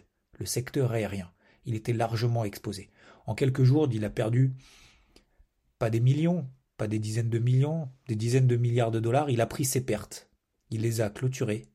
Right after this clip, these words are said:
et il a investi le cash récupéré dans des secteurs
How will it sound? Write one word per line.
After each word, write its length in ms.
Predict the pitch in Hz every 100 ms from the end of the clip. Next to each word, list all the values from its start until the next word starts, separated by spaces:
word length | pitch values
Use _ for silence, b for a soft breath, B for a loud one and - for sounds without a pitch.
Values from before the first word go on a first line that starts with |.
| _ _
et 80 | 156
il 160 | 151 139
a 80 | 135
investi 380 | 131 131 -
le 120 | 127 107
cash 400 | - 107 - -
récupéré 760 | - 120 - 131 131 104 120 B B B B -
dans 180 | 120 131
des 120 | 131
secteurs 580 | 131 123 - 127 127